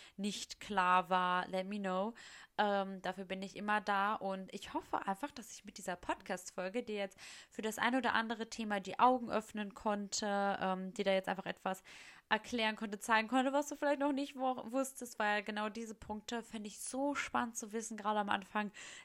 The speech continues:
der Spiritualität. Ich bin deine helfende Hand, ich bin dafür da, dir Empfehlungen weiterzugeben und dich einfach hier dieses Licht zu führen, dir das alles zu offenbaren, was ich mir einfach angeeignet habe. Dafür ist dieser Podcast da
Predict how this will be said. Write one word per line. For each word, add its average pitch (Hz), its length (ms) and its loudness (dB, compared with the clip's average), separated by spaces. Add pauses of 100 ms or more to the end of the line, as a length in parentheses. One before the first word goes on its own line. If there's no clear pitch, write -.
(140)
der 208 400 6
Spiritualität. 208 1200 -6
Ich - 180 -12
bin 233 120 -4
deine 220 200 -2
helfende 220 540 -4
Hand, 214 240 2
ich - 120 -12
bin 214 140 -4
dafür 214 240 0
da, 208 300 2
dir 214 120 0
Empfehlungen 214 440 -2
weiterzugeben 202 880 -4
und 202 140 -10
dich 202 120 -8
einfach 196 240 -2
hier 208 240 -4
dieses 185 340 -12
Licht - 220 -8
zu - 140 -10
führen, 185 420 -8
dir 190 220 -8
das - 200 -12
alles 202 280 -8
zu - 120 -6
offenbaren, 196 720 0
was 180 200 -12
ich - 180 -6
mir 247 120 -2
einfach 214 200 -4
angeeignet 190 920 0
habe. 196 260 -2
Dafür 220 300 0
ist 294 120 -6
dieser 262 180 2
Podcast 233 600 -4
da 117 300 8